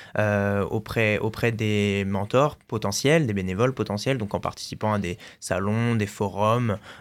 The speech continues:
euh, des forums des associations, par exemple, ce genre de, d'événements où nous pouvons potentiellement rencontrer de futurs bénévoles. Auprès des jeunes, il en va un peu de même avec différents partenaires associatifs ou institutionnels qui vont nous permettre de les rencontrer.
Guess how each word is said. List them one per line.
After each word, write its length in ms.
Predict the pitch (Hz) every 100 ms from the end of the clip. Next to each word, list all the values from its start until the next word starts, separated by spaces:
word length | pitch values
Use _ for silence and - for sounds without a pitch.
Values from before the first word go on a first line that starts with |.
| -
euh, 420 | 101 98 95 95
des 100 | 98
forums 260 | - 95
des 140 | 95 92
associations, 480 | 90 98 117 143 131
par 160 | 101
exemple, 320 | 104 113 110
ce 100 | -
genre 200 | 92 101
de, 180 | 104 90
d'événements 460 | 92 110 107 113 120
où 40 |
nous 140 | 107 104
pouvons 340 | 107 101 120
potentiellement 540 | 113 104 101 101 107
rencontrer 460 | 110 104 104 - 117 - - -
de 80 | 107
futurs 320 | 110 - 104
bénévoles. 520 | 101 92 113 135 127 - - - -
Auprès 300 | 120 - 101
des 80 |
jeunes, 260 | 101 127 127 - - - -
il 120 | - 110
en 80 |
va 80 | 110
un 100 | 107
peu 140 | 101 101
de 80 |
même 300 | 98 113 127
avec 240 | 110 104 107
différents 320 | 104 107 107
partenaires 500 | 104 - 98 110 113
associatifs 720 | 110 - 95 101 - 123 -
ou 80 | 104
institutionnels 680 | 104 101 - 104 92 120 131
qui 160 | -
vont 140 | 107 107
nous 140 | 104
permettre 400 | 101 101 110 117
de 80 | 104
les 100 | 98
rencontrer. 540 | 101 101 110 - 104